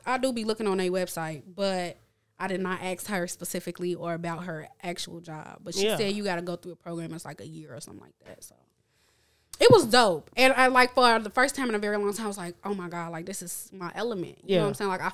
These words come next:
Speaker 1: feed, like, I feed great energy off of this. Like, I was really happy.
Speaker 2: So you could see yourself doing that?
Speaker 1: I could see myself doing anything really in healthcare.
Speaker 2: So would you take a year out of your year already in, mm, um, your master program to do that?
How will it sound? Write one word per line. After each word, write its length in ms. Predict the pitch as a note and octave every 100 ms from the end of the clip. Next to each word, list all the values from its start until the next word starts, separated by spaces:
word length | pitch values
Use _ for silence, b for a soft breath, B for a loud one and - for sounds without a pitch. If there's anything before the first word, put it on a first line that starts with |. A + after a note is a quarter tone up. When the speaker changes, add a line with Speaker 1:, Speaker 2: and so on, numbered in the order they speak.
| -
Speaker 1:
feed, 180 | G#3 F3
like, 160 | F#3
I 100 | F#3
feed 280 | - G3 E3
great 280 | D#3 E3+ F3
energy 300 | F#3 E3+ E3
off 160 | D#3 -
of 60 |
this. 100 | D#3+
Like, 100 | F3 G3+
I 80 |
was 160 | F#3+ D#3+
really 180 | D#3+ D#3+
happy. 340 | E3 D3 - _ _ _
Speaker 2:
So 160 | -
you 140 | F3+ F3
could 160 | E3+
see 140 | - G3
yourself 360 | F3+ F3 E3
doing 220 | D#3+ E3 D3+
that? 240 | F3 - _ _ _ -
Speaker 1:
I 80 | A#4
could 120 | F4+
see 100 | E4
myself 340 | E4 D#4+ A#3+
doing 240 | G#3 G3 G3
anything 360 | A3 G3 F3
really 220 | F3 F3+
in 80 | E3+
healthcare. 480 | F3+ F3 - A#2 - _
Speaker 2:
So 220 | - F#3+
would 200 | E3+ F3+
you 80 | F3+
take 260 | F3+ G3+ F#3
a 80 | E3
year 520 | F#3 G3 F3 E3+ D#3+ _ _ _ _ _
out 160 | G3 F3
of 160 | D#3+
your 200 | D#3 F3+
year 320 | E3+ F#3 F3 D#3+
already 320 | E3 D#3+ D3+
in, 260 | D3 C3+ - _ _ -
mm, 460 | D3+ B2+ G#3+ D#3+ C#3+
um, 220 | D#3+ C#3+ - - _ _ _
your 140 | D#3 D#3
master 380 | F#3+ A3+ - F3
program 600 | E3 D3+ D3+ C#3 C3+ - _
to 240 | - D3+ D3
do 160 | E3+
that? 300 | D#3 C#3 -